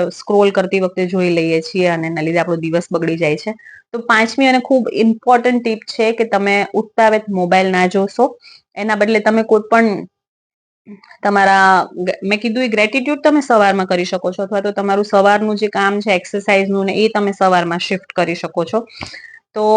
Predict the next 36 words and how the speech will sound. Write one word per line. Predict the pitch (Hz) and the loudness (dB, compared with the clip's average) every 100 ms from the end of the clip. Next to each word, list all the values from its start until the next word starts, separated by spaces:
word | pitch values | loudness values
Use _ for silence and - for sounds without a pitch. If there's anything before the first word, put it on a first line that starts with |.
| 220 220 - _ _ - | 6 4 -2 _ _ -2
આટલું | 226 247 254 | 0 0 2
થઈ | 269 247 | 4 2
ગયું. | 254 262 | 4 4
આ | 214 | 4
પાંચમી | 202 214 240 233 | 2 -2 -4 -4
ટીપ | 240 | -6
છે | 233 262 | -4 -2
ને | 233 | -2
આ | 214 | -2
થોડીક | 226 214 208 | -2 -2 -2
અઘરી | 202 214 220 | -2 -2 -2
છે, | 220 226 | 0 0
તો | 220 | 0
જરૂરથી | 196 180 180 196 | -2 -2 0 -2
આ | 180 | 0
ફોલો | 170 160 | 2 2
કરજો. | 160 170 175 254 277 _ _ _ _ _ _ - | 0 -2 -2 -4 -4 _ _ _ _ _ _ -6
અને | 226 254 | -2 -2
છઠ્ઠી | 254 247 240 320 311 | 0 -2 0 0 2
અને | 277 | 2
મોસ્ટ | 254 226 233 262 269 | 2 4 4 2 -2
ઇમ્પોર્ટન્ટ | 254 247 247 254 247 | 0 0 0 0 -2
ટીપ, | 247 247 - | -4 -4 -4
અને | 220 | -2
આ | - 220 | 0 2
લેડીઝ | 214 208 208 240 247 | 4 4 4 2 2
માટે | 220 208 208 | 0 0 -2
ખાસ | - 190 196 - | 0 0 0 -2
તો | 202 | -4
છે, | - 214 | -2 -2
જેન્ટ્સ | 214 190 196 208 | 0 0 0 -2
હેલ્પ | 190 196 | -2 0
કરે | - 202 | 2 2
તો | 196 | 2
વધુ | 190 185 233 | 2 4 2
સારું, | 233 180 214 | 4 2 2